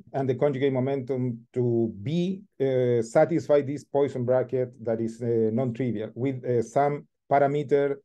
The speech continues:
that can be chosen, uh, with the, uh,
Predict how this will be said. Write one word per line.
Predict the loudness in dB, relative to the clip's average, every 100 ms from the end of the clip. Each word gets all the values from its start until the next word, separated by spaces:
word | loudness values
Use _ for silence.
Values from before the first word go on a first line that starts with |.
| _ _ _ _ _ -6
that | -6 -2
can | -4
be | -2
chosen, | -2 -2 -2 -4 -8
uh, | -4 -2
with | -2 0
the, | 2 2 0 -4 -6 -16 _ _ _ _ _ _ _ _ -8
uh, | -4 -4 -4 -8 -10 -14